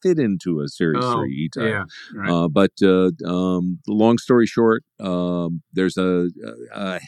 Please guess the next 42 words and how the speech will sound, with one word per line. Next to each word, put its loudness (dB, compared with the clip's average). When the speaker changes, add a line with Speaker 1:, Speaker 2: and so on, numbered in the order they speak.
Speaker 1:
hell 4
of 2
a -4
lot -8
more -4
E-Types -6
than -6
there -6
are -6
three -6
hundred -6
S -14
Ls. -6
So 4
I -2
think -2
this -2
is -2
all 0
about -2
the 0
restoration 0
of -2
the -4
car, 0
selling 0
at -2
the -4
right -2
place -2
at -10
the -6
right -2
time, -4
and -2
the -4
fact -4
that 0
it's -8
a 0
very, 0
very -2